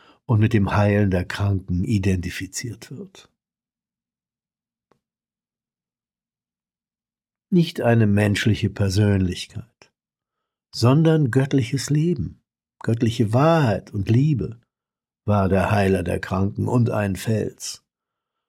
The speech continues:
eine feste Grundlage im Reich der Harmonie. Auf dieser geistig-wissenschaftlichen Grundlage erklärte Jesus seine Heilungen,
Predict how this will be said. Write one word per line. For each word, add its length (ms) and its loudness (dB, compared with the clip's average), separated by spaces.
eine 180 0
feste 480 -2
Grundlage 760 0
im 200 -4
Reich 300 -4
der 180 -8
Harmonie. 560 -10
Auf 180 0
dieser 400 4
geistig-wissenschaftlichen 1500 2
Grundlage 600 -2
erklärte 500 2
Jesus 520 2
seine 340 2
Heilungen, 680 0